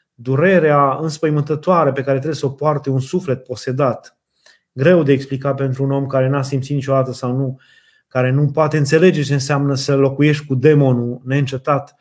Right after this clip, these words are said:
sau demonul să locuiască, locuiască cu tine, dacă se poate numi locuire. De fapt, să te cotropească demonul, să te batjocorească neîncetat. E ca și cum ai avea un, un, un om, uh, înfricoșător, uh,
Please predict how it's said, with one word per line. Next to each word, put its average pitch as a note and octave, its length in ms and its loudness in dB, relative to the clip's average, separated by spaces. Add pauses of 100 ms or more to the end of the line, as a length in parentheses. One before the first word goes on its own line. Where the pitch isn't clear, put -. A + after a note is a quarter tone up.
(140)
sau C3 280 -2
demonul E3+ 320 6
să C#3+ 120 -2
locuiască, C3+ 380 -2
locuiască D3 540 -2
cu C3 140 -8
tine, C#3 260 -4
dacă A#2+ 220 -2
se G#2 120 -14
poate C3 240 -4
numi C3 180 -2
locuire. B2 500 -2 (380)
De - 80 -12
fapt, D#3+ 340 -2 (600)
să - 200 -2
te D3 140 0
cotropească D#3 680 0
demonul, C#3 520 4
să B2+ 140 -8
te C3+ 100 -6
batjocorească C#3+ 760 0
neîncetat. D#3 680 -2 (300)
E D3 80 0
ca E3+ 120 0
și F3 140 -4
cum F3 120 0
ai E3+ 120 4
avea D#3+ 220 4
un, D#3 280 2 (500)
un, C#3 320 -4
un D3 200 -4
om, F3 360 4
uh, C3+ 520 2 (500)
înfricoșător, E3+ 1000 2 (560)
uh, B2+ 440 0